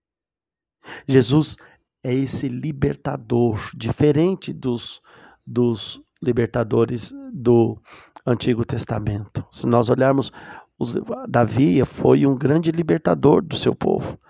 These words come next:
mas Davi foi à guerra, pegou nas armas. Salmo quarenta e cinco. Morre-, mataram pessoas, morreram pessoas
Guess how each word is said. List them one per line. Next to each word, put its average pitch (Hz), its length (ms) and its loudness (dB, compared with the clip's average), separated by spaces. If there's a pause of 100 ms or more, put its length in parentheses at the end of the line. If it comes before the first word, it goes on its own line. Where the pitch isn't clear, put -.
(280)
mas 131 160 2
Davi 127 320 0
foi 135 240 2
à 135 120 2
guerra, 113 500 -2 (260)
pegou 113 280 4
nas 110 280 0
armas. 110 520 -4 (260)
Salmo 127 260 2
quarenta 117 360 -2
e - 20 0
cinco. - 480 -6 (1120)
Morre-, 123 540 2
mataram 123 880 0 (460)
pessoas, 120 680 2 (1500)
morreram 127 640 2
pessoas 117 680 -2